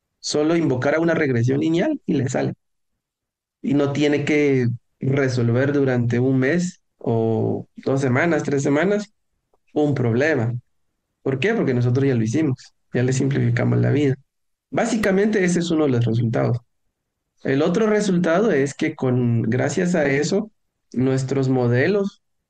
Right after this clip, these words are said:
proponemos cuatro modelos de acuerdo al espectro de luz que la gente puede usar para entender diferentes mecanismos o problemas físicos. Ejemplo,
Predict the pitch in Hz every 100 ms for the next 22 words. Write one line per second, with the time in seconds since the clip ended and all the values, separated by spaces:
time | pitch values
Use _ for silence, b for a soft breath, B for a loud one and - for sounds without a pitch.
0 | _ - 135 131 131 135 165 170 165 165
1 | 180 165 123 143 226 233 - - _ _
2 | _ _ - 135 123 120 147 165 175 147
3 | 127 120 120 - 156 165 - 175 160 131
4 | 117 117 208 - - - _ _ - 147
5 | 135 135 147 143 139 135 135 151 139 143
6 | 143 214 - _ _ _ - 139 151 147
7 | 139 127 120 135 143 131 - _ 170 190
8 | 160 151 160 - 139 135 120 123 127 139
9 | 135 123 117 120 - - 156 180 156 131
10 | 123 120 120 170 170 - 120 120 - 131
11 | 143 165 160 120 120